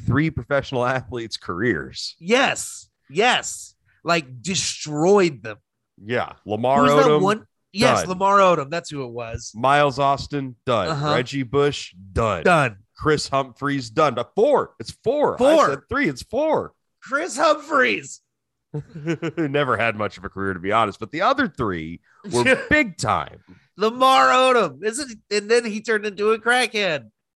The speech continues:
Speaker 1: Yeah, like, had a heart attack in bed with a hooker. High
Speaker 2: Like,
Speaker 1: on
Speaker 2: what?
Speaker 1: crack.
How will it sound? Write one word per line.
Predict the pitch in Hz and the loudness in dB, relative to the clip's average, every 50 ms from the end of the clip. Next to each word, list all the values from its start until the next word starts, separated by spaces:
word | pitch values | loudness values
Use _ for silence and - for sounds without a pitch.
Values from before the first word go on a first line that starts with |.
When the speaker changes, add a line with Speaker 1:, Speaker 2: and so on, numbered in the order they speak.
| _ | _
Speaker 1:
Yeah, | 151 202 233 247 247 247 226 185 120 95 | -2 0 2 2 2 2 2 2 2 0
like, | 101 123 139 143 | -2 -2 -4 -4
had | 175 180 | -2 -2
a | 160 139 127 | 0 0 0
heart | 127 151 170 190 202 | 0 0 0 0 0
attack | 208 190 - 196 196 196 190 190 - | 0 -2 -4 -6 -6 -4 -6 -6 -8
in | 160 139 131 | -10 -10 -8
bed | 123 - 165 175 170 156 | -6 -4 -2 -2 -2 -2
with | 165 160 131 | -4 -4 -2
a | 127 117 | -2 -2
hooker. | 127 190 214 - 180 131 87 73 - _ _ _ _ _ _ _ _ _ _ _ - - - _ _ _ _ _ _ _ _ _ _ _ _ _ _ - - - _ _ _ _ _ _ _ _ - | -2 -2 -2 -2 -2 -4 -4 -4 -10 _ _ _ _ _ _ _ _ _ _ _ -20 -20 -20 _ _ _ _ _ _ _ _ _ _ _ _ _ _ -20 -20 -20 _ _ _ _ _ _ _ _ -6
High | 160 185 202 202 202 196 | -4 -2 0 0 0 0
Speaker 2:
Like, | 196 196 | -2 -2
Speaker 1:
on | 185 | 0
Speaker 2:
what? | 240 254 254 | 0 0 2
Speaker 1:
crack. | 220 214 202 160 - _ - | 2 0 -2 -4 -6 _ -14